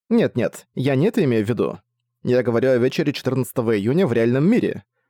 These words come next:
в первоначальной временной линии». Тогда я всё ещё ничего не понял. Да и в той газете не было никакой статьи, которая что-нибудь прояснила бы. Это не имеет отношения ни к каким статьям. Важна лишь дата. Четырнадцатое июня.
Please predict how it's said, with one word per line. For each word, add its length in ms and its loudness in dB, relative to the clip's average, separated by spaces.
в 120 -20
первоначальной 580 0
временной 380 0
линии». 500 -2
Тогда 300 0
я 80 0
всё 160 -2
ещё 180 0
ничего 320 0
не 120 0
понял. 440 -4
Да 220 0
и 40 2
в 60 -4
той 160 0
газете 320 -2
не 120 2
было 160 2
никакой 360 -2
статьи, 460 0
которая 340 0
что-нибудь 360 -2
прояснила 520 0
бы. 280 -4
Это 200 -2
не 160 2
имеет 240 2
отношения 440 -2
ни 80 2
к 40 -8
каким 240 -2
статьям. 500 -2
Важна 360 0
лишь 180 0
дата. 460 -4
Четырнадцатое 840 -4
июня. 600 0